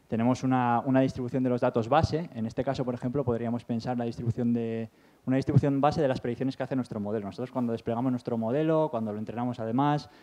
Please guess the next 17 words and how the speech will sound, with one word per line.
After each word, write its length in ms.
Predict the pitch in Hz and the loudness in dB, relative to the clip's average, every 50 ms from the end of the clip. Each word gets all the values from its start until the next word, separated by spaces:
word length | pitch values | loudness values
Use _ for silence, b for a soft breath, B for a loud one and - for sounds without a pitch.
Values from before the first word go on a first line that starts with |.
| B B B B B | B B B B B
eh, 260 | - 127 117 113 110 107 | -4 -2 0 0 0 0
lo 100 | 107 104 | 0 -2
que 60 | 110 | -2
estaba 220 | - - 123 120 120 | -4 -2 0 0 0
haciendo 420 | - 127 127 135 143 151 147 135 | 0 0 -2 0 2 4 4 4
era, 240 | 123 120 123 135 127 | 4 4 2 2 0
pues 160 | 110 101 101 | -2 -4 -4
bueno, 300 | 104 101 92 90 87 98 | -4 -4 -4 -4 -6 -8
tenía 280 | - 107 104 110 113 110 | -8 -6 -4 -4 -4 -2
cierta 240 | - 127 110 - 120 | -4 -4 -2 -2 -2
distribución, 680 | 113 107 - - - 107 101 101 - - 110 101 98 101 | -4 -4 -6 -8 -8 -8 -8 -8 -6 -6 -6 -4 -4 -2
¿no? 160 | 117 131 131 | -2 -2 -2
Pues, 400 | 113 107 107 104 101 - - - | -2 -2 -4 -4 -6 -6 -8 -10
eh, 340 | - 104 101 98 98 98 - B B B B B B B B B | -8 -6 -4 -4 -4 -6 -8 B B B B B B B B B
tantas 320 | 120 117 113 127 117 110 | 0 0 2 2 0 0
veces, 680 | 123 120 - 120 117 117 117 117 117 113 113 110 - 120 | -2 -2 -2 -2 -2 0 0 0 0 -2 -2 -4 -4 -4
eh, 520 | 113 113 113 113 113 110 113 113 110 110 | -4 -4 -4 -4 -4 -4 -6 -6 -8 -10